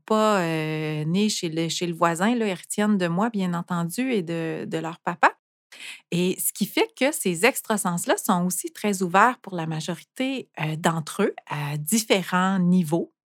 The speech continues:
certains plus poussés que d'autres. Donc, j'ai plein d'expériences personnelles, euh, qui peut-être pourraient être utiles à certains d'entre vous dans le cadre d'un accompagnement ou avec un client un à un.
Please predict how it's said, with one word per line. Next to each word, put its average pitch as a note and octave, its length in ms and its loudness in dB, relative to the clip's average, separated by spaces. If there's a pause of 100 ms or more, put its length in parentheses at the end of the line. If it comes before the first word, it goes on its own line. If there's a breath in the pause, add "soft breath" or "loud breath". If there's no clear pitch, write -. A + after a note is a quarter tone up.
(320)
certains - 440 -2
plus G#3+ 200 0
poussés G#3 600 -4
que F3 100 -2
d'autres. E3 380 -2 (480 loud breath)
Donc, G#3 220 6
j'ai G3 120 0
plein C4 240 -4
d'expériences G#3 720 0
personnelles, B3+ 800 0 (500 loud breath)
euh, F3 280 0
qui A3+ 260 -2
peut-être C#4+ 480 0 (320)
pourraient C#4+ 400 -2
être A3 220 0
utiles D#4+ 340 -4
à G#3+ 100 -2
certains A#3+ 500 -2
d'entre G3 380 0
vous F3+ 340 -2
dans F#3 160 0
le F#3 60 0
cadre C4 440 4
d'un F#3+ 200 2
accompagnement A3 800 0
ou G3 140 0
avec F3 280 -4
un F#3 80 0
client G#3 580 -2
un G3 120 0
à F3 280 -2
un. D4+ 60 2